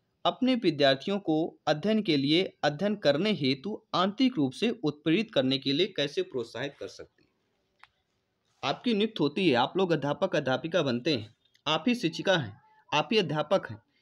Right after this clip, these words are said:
कि अपने विद्यार्थियों को अध्ययन के लिए, अध्ययन करने हेतु आंतरिक रूप से अगर उत्प्रेरित करने हैं, तो उसके लिए प्रोत्साहन किस प्रकार से आप लोग कर सकते हैं या कर सकते हैं? तो उसके लिए प्रोत्साहन होता है कि व्यक्तिगत लक्ष्य निर्धारित करें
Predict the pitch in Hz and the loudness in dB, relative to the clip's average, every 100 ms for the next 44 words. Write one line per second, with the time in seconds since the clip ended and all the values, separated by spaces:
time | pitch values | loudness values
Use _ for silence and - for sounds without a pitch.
0 | _ 147 - 226 170 139 135 143 - 196 | _ -4 0 0 0 2 2 0 -2 -2
1 | 190 190 131 127 185 196 156 143 175 190 | 0 0 -2 -2 -2 0 0 2 2 2
2 | 143 147 180 170 139 180 175 170 170 180 | -2 -2 -2 0 0 0 0 -2 -4 -6
3 | - 156 165 208 151 147 156 165 165 143 | -4 -2 -2 -2 -2 0 0 2 0 0
4 | 147 151 185 135 123 143 123 104 _ _ | 0 0 0 -2 0 0 -2 -6 _ _
5 | - _ - 160 - 220 214 226 160 160 | -20 _ -6 -6 0 2 2 2 0 0
6 | 156 185 202 160 160 156 165 165 139 135 | 2 2 0 -2 -2 0 0 2 0 0
7 | 143 143 117 - 107 - 104 95 - 139 | -2 -2 -4 -4 -10 -8 -8 -8 -6 -4
8 | 170 143 - 98 - 104 101 - _ _ | 0 0 -2 -8 -6 -6 -8 -20 _ _
9 | _ _ _ _ _ _ _ _ _ _ | _ _ _ _ _ _ _ _ _ _
10 | - 165 220 226 226 170 165 185 190 180 | -6 -2 2 2 4 2 2 2 4 2
11 | 190 208 175 131 156 170 208 208 170 180 | 2 0 0 0 -2 0 0 2 2 2
12 | 185 143 127 135 170 165 175 214 | 0 -2 2 2 2 2 0 0